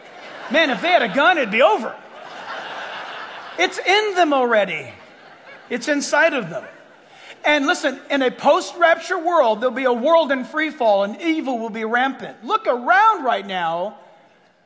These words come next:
and listen to what's forthcoming. A world of violence.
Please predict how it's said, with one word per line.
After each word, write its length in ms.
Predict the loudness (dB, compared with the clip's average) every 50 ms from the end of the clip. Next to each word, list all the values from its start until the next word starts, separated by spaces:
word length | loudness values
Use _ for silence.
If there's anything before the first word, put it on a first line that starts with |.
| _ _ _ _ _ _ _ -12
and 160 | -10 -8 -4
listen 340 | -2 -2 -2 -2 -4 -2 0
to 80 | 2
what's 240 | 2 2 2 2 -4 -12 -12 -16 -18 -20 -20 -20 -20 _ _ _ _ _ _ _ _ _ _ _ _ _
forthcoming. 840 | -10 -2 2 2 2 2 0 0 0 2 2 2 2 -2 -4 -6 -8 -12 -18 -20 -20 _ _ _ _ _ _ _ _ _ _ _
A 80 | -8 -6
world 360 | 0 2 2 2 2 0 -2
of 80 | -2 0
violence. 800 | 2 2 2 2 0 -4 -8 -12 -14 -16 -20 -20 -20 -20 -20